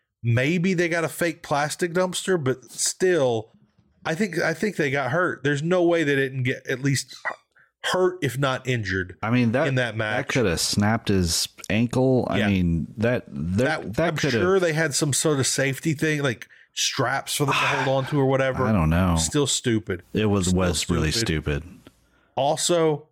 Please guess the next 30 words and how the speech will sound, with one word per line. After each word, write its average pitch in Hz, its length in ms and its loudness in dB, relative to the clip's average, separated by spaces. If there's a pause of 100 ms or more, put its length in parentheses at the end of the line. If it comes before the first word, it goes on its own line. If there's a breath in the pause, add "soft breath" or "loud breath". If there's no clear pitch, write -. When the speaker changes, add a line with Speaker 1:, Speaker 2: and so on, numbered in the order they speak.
(280)
Speaker 1:
I 127 80 -4
really 123 380 2
enjoyed 110 360 0
that 107 180 -2
match 117 500 -6
because 113 280 -2
I 117 100 0
love 117 360 -2
the 117 120 2
Acclaimed, 147 680 0 (380 loud breath)
and 127 100 0
I 120 60 0
never 135 400 0
thought 135 400 -2
about 120 260 -2
the 123 120 0
Ass 127 200 0
Boys 127 360 0
not 120 220 -2
being 110 260 -2
good 143 480 0
during 143 220 -2
that 147 180 -4
match 147 260 -2
Speaker 2:
Yeah. 101 220 0
Speaker 1:
for 104 60 -4
whatever 123 280 0
reason. 123 480 0
Speaker 2:
Mm-hmm. 107 760 0
Speaker 1:
Um, 104 340 -2